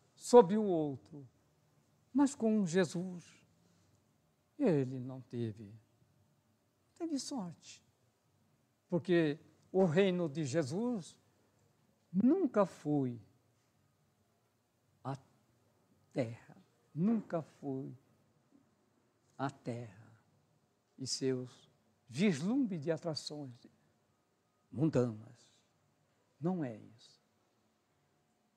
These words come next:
Além de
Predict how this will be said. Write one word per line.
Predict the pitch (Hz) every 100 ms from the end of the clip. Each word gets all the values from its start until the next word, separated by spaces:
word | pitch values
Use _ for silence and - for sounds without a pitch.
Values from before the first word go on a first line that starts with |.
| _ _ _ _ _ _ _ _ _ _ _ _
Além | - 143 139 147 147 151 147 170 _ _ _ _ _ -
de | 107 139 151